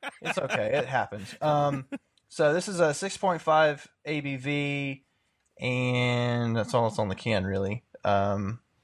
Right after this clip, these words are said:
brewed in Colorado. They've got other locations, too, but,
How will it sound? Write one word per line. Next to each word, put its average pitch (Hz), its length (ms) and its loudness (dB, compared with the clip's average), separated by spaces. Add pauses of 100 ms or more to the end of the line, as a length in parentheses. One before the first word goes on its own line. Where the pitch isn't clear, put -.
(240)
brewed 131 200 0
in 123 40 0
Colorado. 110 840 2 (380)
They've 131 140 0
got 151 160 4
other 127 480 -2 (280)
locations, 117 680 0
too, 107 340 -6
but, 104 320 0